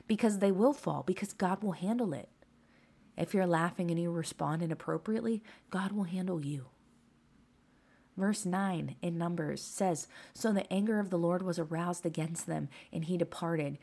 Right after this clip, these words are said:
And when the cloud departed from above the tabernacle,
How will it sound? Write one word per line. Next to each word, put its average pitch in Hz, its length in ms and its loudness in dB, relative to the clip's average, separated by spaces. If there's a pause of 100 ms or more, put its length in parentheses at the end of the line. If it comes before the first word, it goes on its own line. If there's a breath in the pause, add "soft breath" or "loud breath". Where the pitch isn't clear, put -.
(200 loud breath)
And 165 120 0
when 185 160 2
the 180 60 4
cloud 190 360 4
departed 185 440 0
from 180 160 0
above 170 320 4
the 180 100 2
tabernacle, 170 800 0